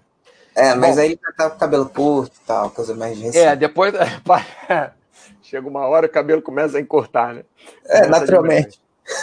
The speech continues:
Speaker 2: diminuir. É. Bom, pessoal, vamos lá. Então, hoje, é, é, Cenezino e eu falaremos sobre alguns aspectos de saúde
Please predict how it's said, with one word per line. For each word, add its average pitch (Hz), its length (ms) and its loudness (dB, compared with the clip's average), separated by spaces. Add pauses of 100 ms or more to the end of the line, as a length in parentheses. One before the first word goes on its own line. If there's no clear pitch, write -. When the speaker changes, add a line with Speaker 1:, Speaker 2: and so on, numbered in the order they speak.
(140)
Speaker 2:
diminuir. 107 300 -12 (520)
É. 180 40 -2
Bom, 185 220 2
pessoal, 170 400 0
vamos 196 240 -2
lá. 127 180 0
Então, 208 420 -2 (240)
hoje, 196 560 0
é, 143 680 -2 (340)
é, 175 100 -14
Cenezino 175 500 -4
e 165 80 -2
eu 185 120 0
falaremos 165 720 -4 (240)
sobre 160 540 -2
alguns 147 300 -2
aspectos 151 680 -4
de 120 200 -12
saúde 147 640 -6